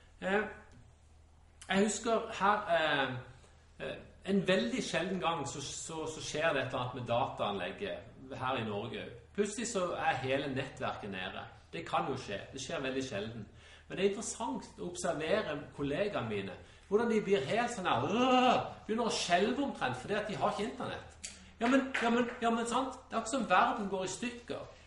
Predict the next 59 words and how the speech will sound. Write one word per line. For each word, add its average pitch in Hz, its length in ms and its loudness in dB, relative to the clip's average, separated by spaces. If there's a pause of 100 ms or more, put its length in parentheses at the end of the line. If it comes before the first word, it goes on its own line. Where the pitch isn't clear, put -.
(440)
Og 208 80 -2
da 247 140 0
bare 247 160 2
merker 226 300 0
jeg 247 100 0
at 208 100 -2
meg 185 80 2
selv, 208 400 2
som 190 160 0 (160)
levde 190 380 0
i 208 100 4
en, 165 200 -2 (120)
i 165 80 -6
en 165 160 -6
kontekst 180 540 -4
der 165 240 8 (340)
strømmen 190 520 4
gikk 196 280 2
annenhver 165 400 2
dag, 202 400 2 (680)
det 170 100 0
var 170 100 2
mer 196 140 4
sånn, 143 160 -2
hadde 143 260 0
vi 254 80 -2
nett, 131 240 -2
så 151 80 -2
var 156 80 2
det 151 80 -6
fantastisk. - 800 -4 (220)
Men 185 160 0
du - 20 4
lærte 202 560 4
deg 196 140 0
på 180 80 -4
en 185 60 -2
måte 190 180 0
opp 208 100 -4
en 180 80 -6
sånn 175 160 -6
fleksibilitet. 175 800 -6
Ok, 165 180 -8
hvis 196 140 -6
du 170 80 -6
har 139 80 -6
strøm, 190 340 -2 (160)
så - 80 -6
gjør 175 200 -2
du 147 100 -2
den 135 180 0
jobben. 98 320 -8 (300)
Har 170 100 0
du 170 80 -2
internett, 226 540 -2
så 180 100 -6
gjør 170 220 0
du - 100 -6
den 135 160 0